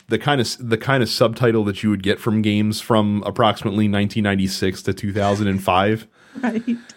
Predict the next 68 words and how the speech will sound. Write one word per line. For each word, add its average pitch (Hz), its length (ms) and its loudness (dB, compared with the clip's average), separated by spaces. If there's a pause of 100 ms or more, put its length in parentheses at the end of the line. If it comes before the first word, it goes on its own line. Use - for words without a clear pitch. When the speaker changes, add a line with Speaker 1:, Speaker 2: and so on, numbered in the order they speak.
(160)
Speaker 1:
Um, 98 380 2
the 98 120 0
industry 104 320 -2
was 92 220 -6
full 101 260 -2
of 107 100 -2
those. 104 340 0
Like, 98 160 0
every, 113 320 0
like, 117 420 0
eh, 131 260 -4
like, 131 200 0
the 143 80 2
only 180 180 4
Speaker 2:
Everyone 415 300 -2
had 359 240 -4
to 339 80 -6
be 285 200 -6
fucking 262 420 -6
cute. - 420 -10
Speaker 1:
Right, 143 180 4
the 143 100 4
Speaker 2:
Like, 180 120 4
Speaker 1:
o-, - 20 0
the 170 60 8
o-, 190 140 4
the 175 100 6
only 202 140 4
Speaker 2:
everyone 233 40 4
Speaker 1:
ones 214 200 4
that 175 80 2
did 160 180 4
it 139 100 2
well 117 300 2
were 101 160 -2
the 98 100 -6
Ratchet 90 320 -8
and 82 80 -16
Clank 80 240 -18
games. - 380 -20 (560)
Those 120 180 2
are 127 40 0
the 123 40 4
Speaker 2:
That, 117 80 6
Speaker 1:
only 110 160 2
Speaker 2:
yeah. 110 60 2
Speaker 1:
ones 101 120 -2
that, 95 180 -2
that, 98 140 2
Speaker 2:
Mm-hmm. 117 100 2
Speaker 1:
that, 98 240 0
that 95 160 -2
did 95 160 -4
that 87 180 -6
successfully. 80 480 -14
Everyone 90 140 -6
Speaker 2:
They, - 80 2
Speaker 1:
else 254 60 2
Speaker 2:
like, 254 120 2
Speaker 1:
sucked. 220 200 2
Speaker 2:
nailed 226 460 2 (120)
the 214 100 4
double 196 340 0
entendre 185 720 -2
every 180 320 -4
single 170 320 -10
time. 151 360 -12
Speaker 1:
Yes. - 320 -4